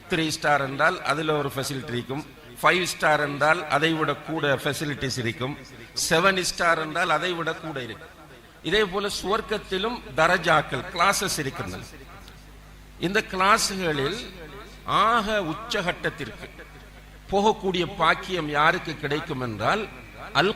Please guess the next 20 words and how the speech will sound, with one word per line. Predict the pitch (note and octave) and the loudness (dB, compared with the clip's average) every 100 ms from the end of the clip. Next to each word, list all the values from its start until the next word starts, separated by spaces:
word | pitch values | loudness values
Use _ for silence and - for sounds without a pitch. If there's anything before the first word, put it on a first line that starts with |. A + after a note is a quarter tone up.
| - | -2
குர்ஆனை | F#3+ F3+ D3 D#3 D#3+ G#3 D3 | -2 0 2 2 0 -4 -6
மனனம் | C#3 D3+ G3 G3+ | -2 0 0 -2
செய்தவர்களுக்கு | F3+ E3+ D3 C3 A#2 A2 A#2 | -4 -6 -4 -4 -6 -8 -8
கிடைக்கும். | D#3+ G2+ F2+ - | -10 -12 -12 -16
சுப்ஹானல்லாஹ். | - - A#2 A#2+ G#2+ E2+ E2+ - - - - - - - - | -14 -8 -8 -6 -6 -6 -8 -10 -18 -18 -20 -20 -20 -20 -10
அப்ப | - D#3 | -4 -4
குர்ஆனுடைய | F3 G#3 G3 A#3 A3+ G#3 F#3 E3 | 0 2 4 4 4 0 2 2
த-, | C3+ D#3 | 0 0
அ, | D3+ D3 C#3 - | 2 2 0 0
சுவர்க்கத்தினுடைய | F3+ A#3 A3+ F#3 G#3 G3 F3+ | 2 2 0 -4 -2 -2 0
தரஜாக்கள், | D3 D3+ D#3 D3+ C3+ - F#2+ D#3+ D#3 C#3 - G2 - - - - - - - - - - - - | 2 2 4 4 2 -2 -6 -8 -14 -14 -16 -18 -18 -18 -18 -20 -20 -20 -20 -20 -20 -18 -10 0
சுவர்க்கத்தினுடைய | F#3+ A#3 A3+ A3+ - G#3 G3+ F#3 E3+ - | 2 2 0 -4 -4 -4 0 0 0 -2
கிளாஸுகள் | E3+ E3 F#3+ F#3 F#3+ E3+ A3+ - - - - | 0 4 4 2 -6 -4 -4 -6 -12 -16 -4
ஆறாயிரத்தி | C#3+ F#3 G#3+ G#3 G3 F#3 F#3 G#3+ | 2 4 6 6 4 0 -2 2
அறுநூற்றி | D#3+ D#3 F#3 F#3 F#3+ | 2 2 0 -2 0
அறுபத்தி | D3+ D#3+ D#3+ - | 2 2 -2 0
ஆறு | C#3 C#3 C#3+ B2+ - | 4 6 4 2 -4
என்று | C3+ D3+ D3+ | -4 -2 0
உலமாக்கள் | C#3+ C3 B2+ D#3 | 0 0 -2 -4
சொல்கிறார்கள். | - A2 F#2 E2+ D2+ | -4 -6 -4 -6 -10